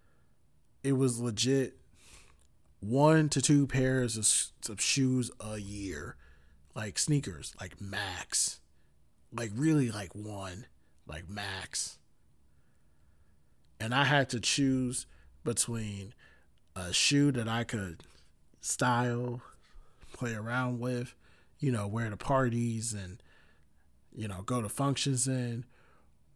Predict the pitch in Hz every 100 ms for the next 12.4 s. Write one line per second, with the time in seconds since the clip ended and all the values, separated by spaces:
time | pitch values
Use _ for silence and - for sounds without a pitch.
0 | _ _ 123 127 123 120 113 107 117 -
1 | 151 143 139 131 113 - 107 98 110 -
2 | - - - _ 147 131 113 107 107 104
3 | 101 - - - 110 101 147 127 - -
4 | 117 85 78 82 - _ - 135 117 131
5 | 117 110 110 110 - 110 107 104 101 110
6 | 117 95 - 113 101 101 98 92 101 -
7 | 98 95 - 98 90 90 90 - - -
8 | - - _ - - 117 101 101 90 -
9 | - 92 82 - - 76 78 - - -
10 | - - - 127 95 - _ _ _ -
11 | _ _ _ _ _ _ - 131 - -
12 | 147 76 - -